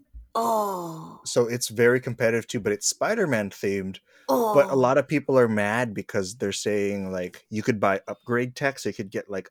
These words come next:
Speaker 2: upgraded web
Speaker 1: <gasps>
Speaker 2: shooters, which is, like,
Speaker 1: Cheating!
Speaker 2: cheating, but it's, like, souvenirs for kids and stuff, or people who wanna up their score.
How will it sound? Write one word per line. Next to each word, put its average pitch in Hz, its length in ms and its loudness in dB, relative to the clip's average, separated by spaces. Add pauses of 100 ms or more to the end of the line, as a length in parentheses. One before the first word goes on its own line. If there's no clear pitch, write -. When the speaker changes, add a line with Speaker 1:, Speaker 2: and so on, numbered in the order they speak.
Speaker 2:
upgraded 110 600 -2
web 110 180 2
Speaker 1:
<gasps> - 200 -6
Speaker 2:
shooters, 135 400 0
which 113 240 -4
is, 107 180 -4
like, 101 440 0 (120)
Speaker 1:
Cheating! 381 640 8 (220)
Speaker 2:
cheating, 117 600 4 (300)
but 120 180 8
it's, 120 220 2
like, 107 480 2 (100)
souvenirs 120 840 2
for 92 160 -10
kids 139 340 0
and 104 140 -4
stuff, 95 320 -2
or 92 60 -6
people 107 300 -4
who 101 60 -4
wanna 98 220 0
up - 260 -8
their 95 120 -4
score. 107 520 0